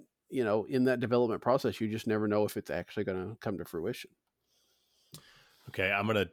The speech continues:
Speaker 2: put you on the spot for a way too early prediction.
Speaker 1: <laughs>
Speaker 2: Is Jordan Hicks wearing a Cardinals jersey next season?
Speaker 1: Oh, no. I, I don't, I really don't.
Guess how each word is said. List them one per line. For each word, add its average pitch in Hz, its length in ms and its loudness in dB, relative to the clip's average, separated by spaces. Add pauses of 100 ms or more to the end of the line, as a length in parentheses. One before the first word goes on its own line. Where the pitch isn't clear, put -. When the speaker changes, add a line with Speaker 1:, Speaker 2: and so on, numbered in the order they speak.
Speaker 2:
put 113 180 -2
you 110 60 2
on 101 60 0
the 98 60 -2
spot 107 440 0
for 92 260 0
a 87 100 0
way 98 240 2
too 98 240 -6
early 98 220 -2
prediction. 90 600 -4 (240)
Speaker 1:
<laughs> - 260 -12
Speaker 2:
Is 101 300 0
Jordan 117 340 2
Hicks 113 340 -4
wearing 101 200 -2
a 92 60 -2
Cardinals 98 420 0
jersey 90 320 -4
next 87 240 -4
season? 80 380 -6 (420)
Speaker 1:
Oh, 147 100 6
no. 82 160 -6 (720)
I, 147 280 6
I 175 40 12
don't, 156 160 10
I 156 100 10
really 127 320 4
don't. 101 340 -2